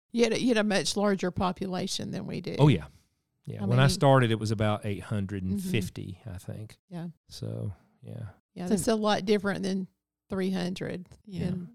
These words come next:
Speaker 3: It's still a, a sizable congregation. To
Speaker 1: It
Speaker 3: go
Speaker 1: is.
Speaker 3: <laughs> up
Speaker 2: Yes,
Speaker 3: to
Speaker 2: it is.
Speaker 3: Be, uh,
Speaker 1: And an, and an
Speaker 3: offering
Speaker 1: unhealthy
Speaker 3: pas-,
Speaker 1: congregation.
Speaker 3: pastoral care to
Speaker 2: And
Speaker 3: in
Speaker 2: that's,
Speaker 3: many
Speaker 2: that's
Speaker 3: ways, yeah.
Speaker 2: offenders. That's not counting staff.
Speaker 3: Right.
Speaker 2: Uh, so if you add in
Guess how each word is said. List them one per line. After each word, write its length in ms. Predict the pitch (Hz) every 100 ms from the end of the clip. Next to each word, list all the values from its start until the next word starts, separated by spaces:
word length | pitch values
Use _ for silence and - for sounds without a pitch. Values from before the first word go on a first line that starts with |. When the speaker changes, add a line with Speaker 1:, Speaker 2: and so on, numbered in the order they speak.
| _
Speaker 3:
It's 160 | 254 -
still 260 | - 427 180
a, 80 | 156
a 60 | 170
sizable 460 | - 175 151 151
congregation. 720 | - 160 135 120 135 - 139 139
To 80 |
Speaker 1:
It 200 | 156 370
Speaker 3:
go 80 | 180 175
Speaker 1:
is. 200 | 135 -
Speaker 3:
<laughs> 0 |
up 140 | 131
Speaker 2:
Yes, 160 | 127 123
Speaker 3:
to 80 | 123
Speaker 2:
it 80 |
is. 400 | 131 117 98 - - - 160
Speaker 3:
Be, 320 | 156 156 - - -
uh, 140 | 143
Speaker 1:
And 120 | 240 254
an, 100 | 233
and 180 | 247
an 60 | 247
Speaker 3:
offering 120 | 233
Speaker 1:
unhealthy 580 | 240 226 247 247 - 208
Speaker 3:
pas-, 80 | -
Speaker 1:
congregation. 760 | 180 180 165 175 175 - 170
Speaker 3:
pastoral 240 | 165 - 139
care 240 | - 156
to 180 | - -
Speaker 2:
And 80 | 113
Speaker 3:
in 140 | 120 110
Speaker 2:
that's, 340 | 147 160 143
Speaker 3:
many 160 | 147 139
Speaker 2:
that's 420 | 127 135 - 170
Speaker 3:
ways, 80 | 147
yeah. 80 |
Speaker 2:
offenders. 460 | 117 151 160 101 101
That's 260 | 113 110 123
not 220 | 104 -
counting 300 | 120 104 98
staff. 440 | - 127 117 101
Speaker 3:
Right. 280 | 175 160 - - - _ 127
Speaker 2:
Uh, 220 | 110 107
so 360 | - 117 113
if 120 | 110 117
you 160 | 117
add 240 | 117 120 113
in 360 | 113 110 104